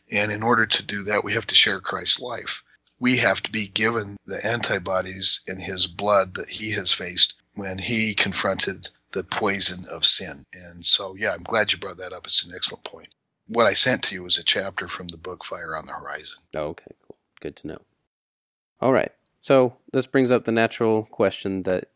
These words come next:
Speaker 2: I actually wrote down, but then the very next paragraph that you wrote addressed it. So I thought that was pretty cool. It was just the natural flow of question answer. So you say, "I want to simply point out that this view of atonement has at least one overriding virtue."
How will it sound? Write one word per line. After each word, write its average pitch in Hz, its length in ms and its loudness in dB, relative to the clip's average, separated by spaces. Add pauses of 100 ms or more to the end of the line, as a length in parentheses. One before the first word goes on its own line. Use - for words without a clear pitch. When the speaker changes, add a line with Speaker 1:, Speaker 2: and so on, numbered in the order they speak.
Speaker 2:
I 92 220 2
actually 95 340 -2
wrote 95 220 0
down, 92 280 -2
but 92 120 -8
then 90 120 -4
the 90 80 -8
very 92 160 -2
next 90 300 -6 (440)
paragraph 95 460 -4
that 90 300 -4
you 87 140 -8
wrote 113 340 4
addressed 127 360 2
it. - 140 -6
So 87 100 -4
I 87 60 -2
thought 87 220 -4
that 90 80 0
was 87 100 -4
pretty 87 220 -8
cool. 85 320 -8 (100)
It - 100 -14
was 85 120 -12
just - 160 -16
the - 80 -14
natural 87 400 -10
flow 90 380 0
of 92 120 -10 (460)
question 92 340 -4
answer. 85 280 -10
So 92 320 -2 (300)
you 95 200 -4
say, - 160 0
"I 127 100 6
want 160 160 4
to - 60 -4
simply 170 240 2
point 147 280 4
out 127 320 6
that 107 200 2 (280)
this 120 200 -2
view 117 160 4
of 101 80 -6
atonement 104 520 0
has 104 500 2 (100)
at 107 160 0
least 131 260 0
one 123 380 0
overriding 107 560 4
virtue." - 500 -2